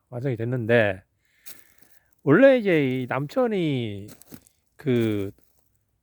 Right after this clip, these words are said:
보통은 이제 그 군락으로 많이 심죠. 예, 이렇게 합식을 해가지고, 어, 예, 군락으로 이제, 예, 많이 심는데,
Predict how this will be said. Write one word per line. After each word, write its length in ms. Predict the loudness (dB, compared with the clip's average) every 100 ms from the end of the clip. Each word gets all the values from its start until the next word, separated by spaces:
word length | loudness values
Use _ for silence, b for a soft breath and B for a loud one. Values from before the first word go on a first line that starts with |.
| _ _ _
보통은 400 | 0 2 4 2
이제 420 | 0 -2 -2 -10 _ _
그 240 | -20 -18 -20 _ _ _ _ _ _ -20 _ _ _ _ _ _ -4
군락으로 420 | 4 6 6 2
많이 180 | 0 -2
심죠. 480 | -6 -12 -8 -8 -8 _ _ _ _ _
예, 40 | -18 -18 -20
이렇게 180 | -20 -12
합식을 400 | -8 -2 0 2
해가지고, 560 | 2 -2 -6 -14 -14 -14 _ _ _
어, 280 | -20 _ _ _
예, 80 | -20
군락으로 600 | -8 0 2 2 -2 -8 -12
이제, 220 | -18 -20 _ _ _ _ _ _ -20
예, 260 | -20 -20 -20 _
많이 140 | -6
심는데, 560 | -6 -4 -2 -2 -6 -8